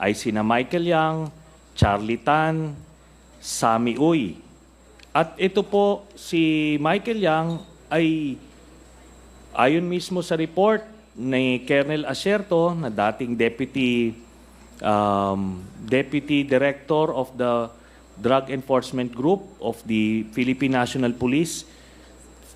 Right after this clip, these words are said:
sinumite niya yung report tungkol sa involvement ni Michael Yang. Dito naman po, dun sa sinasabi niyo po, ah, Mister Chairman, na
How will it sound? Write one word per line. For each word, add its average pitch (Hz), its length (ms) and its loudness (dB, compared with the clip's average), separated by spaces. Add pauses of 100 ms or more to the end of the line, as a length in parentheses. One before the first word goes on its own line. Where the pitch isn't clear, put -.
(220)
sinumite 143 560 0
niya 151 240 2
yung 147 80 -2
report 156 500 2 (1400)
tungkol 165 480 2
sa 165 300 0
involvement 151 760 0
ni 120 140 -6
Michael 113 340 -4
Yang. 117 240 0 (1000)
Dito 139 320 2
naman 165 260 2
po, 196 460 -2
dun 127 240 -4
sa 123 320 0
sinasabi 120 640 0
niyo 170 100 0
po, 160 240 2
ah, 113 220 -4
Mister 113 260 -6
Chairman, 151 480 -2 (640)
na 127 140 4